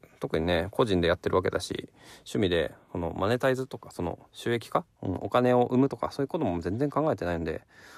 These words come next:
本当になんか、あー、なんだろうな。録音できて、公開できて、面白いって、そういう、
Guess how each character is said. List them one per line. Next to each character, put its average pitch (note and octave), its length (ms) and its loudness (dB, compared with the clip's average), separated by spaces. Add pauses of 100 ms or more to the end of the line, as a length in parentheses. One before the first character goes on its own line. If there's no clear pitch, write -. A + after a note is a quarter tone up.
(120)
本 B2 120 -2
当 C#3+ 100 0
に - 80 0
な - 80 0
ん - 40 -2
か、 - 160 -4 (640)
あ F2+ 40 -4
ー、 E2+ 320 0
な G#2+ 80 0
ん G2+ 40 -2
だ E2 80 -6
ろ - 60 -10
う - 20 -6
な。 - 260 -8 (840)
録 A2 280 2
音 C#3+ 80 8
で D3 100 4
き - 80 -16
て、 F2+ 360 2
公 A#2+ 140 2
開 B2+ 140 6
で C#3 80 6
き - 80 -6
て、 F2+ 80 4
面 G2 160 6
白 C#3+ 180 8
い D3+ 40 10
っ - 20 -2
て、 - 320 -6
そ - 160 2
う - 20 4
い B2 40 2
う、 - 60 -4